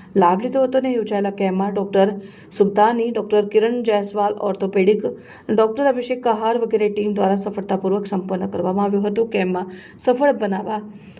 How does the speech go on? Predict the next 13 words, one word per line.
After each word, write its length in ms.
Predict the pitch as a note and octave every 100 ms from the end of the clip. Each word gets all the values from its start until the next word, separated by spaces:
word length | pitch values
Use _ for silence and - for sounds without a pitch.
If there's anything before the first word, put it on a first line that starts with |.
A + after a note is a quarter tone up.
| -
માટે 260 | G3 G3 C4
સહયોગ 360 | C4 A#3 A#3 -
આપનારા 380 | G#3+ G#3 G3 G#3
તમામ 400 | G3+ F#3+ F#3+ G3
ડોક્ટરોનો 460 | F#3+ A3 A3 G#3
જાસ્મીન 400 | G3+ F#3 F3+ F#3
પ-, 260 | F3+ - -
પટેલ 280 | D#3 G3 G#3
દ્વારા 240 | G#3+ G3+
આભાર 280 | G3 F#3+ F#3+
માનવામાં 460 | F#3+ F3+ F3+ G#3 -
આવ્યો 260 | F#3 E3+
હતો. 320 | F3+ - -